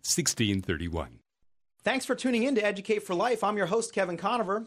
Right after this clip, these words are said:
Speaker 2: We're on A M eleven seventy The Answer in San Diego every Sunday, four to five P M. You can also stream the show at A M eleven seventy the answer dot com. And my website is educate for life dot org. Now, my ministry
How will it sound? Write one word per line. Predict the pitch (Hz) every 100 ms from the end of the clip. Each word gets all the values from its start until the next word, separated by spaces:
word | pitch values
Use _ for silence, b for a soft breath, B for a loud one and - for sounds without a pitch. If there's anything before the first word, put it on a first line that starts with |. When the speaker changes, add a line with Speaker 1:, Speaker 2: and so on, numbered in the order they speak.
| -
Speaker 2:
We're | 170 220
on | 208 180
A | 170
M | 202 202
eleven | 190 190 175
seventy | - 185 208 175
The | 175
Answer | 190 - 185
in |
San | 151 185 196
Diego | 190 202 175
every | 208 254
Sunday, | - 214 208 190
four | 196 214
to |
five | - 180 175
P | - 160
M. | 196 120 b b
You | 165
can | 170
also | 185 196 240
stream | - 240 269
the | -
show | 175 175
at | 165
A | 185
M | 180
eleven | 175 170 170
seventy | - 175 180
the | 165 170
answer | 170 165
dot | 156 143
com. | - 196 175 180 - B B
And | 165
my | 202 262
website | 220 208 214 190
is | 165
educate | 175 165 165 165 165
for |
life | 147 147 165 -
dot | 131 -
org. | 143 147 143 131 127 131 127 104 - B
Now, | 156 175
my | 208
ministry | 220 208 214 - 151 165